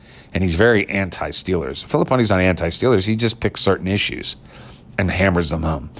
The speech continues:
But Mueller really, I think, hates the Steelers and hates Steeler fans, you know, and really loves the Cleveland Browns. And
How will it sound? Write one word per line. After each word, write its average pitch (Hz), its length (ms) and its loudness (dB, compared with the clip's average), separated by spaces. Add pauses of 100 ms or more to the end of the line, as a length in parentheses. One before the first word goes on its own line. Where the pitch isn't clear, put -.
(160)
But 92 120 2
Mueller 120 360 4
really, 92 520 2 (680)
I - 60 -8
think, 170 220 0
hates - 320 0
the - 100 -4
Steelers 82 440 -2
and - 100 -8
hates 98 260 0
Steeler 87 260 0
fans, - 440 -8
you 76 60 -6
know, 78 140 -4
and 80 160 -2
really 85 200 4
loves 80 280 2
the 78 80 -4
Cleveland 151 380 0
Browns. 85 320 0
And - 180 -8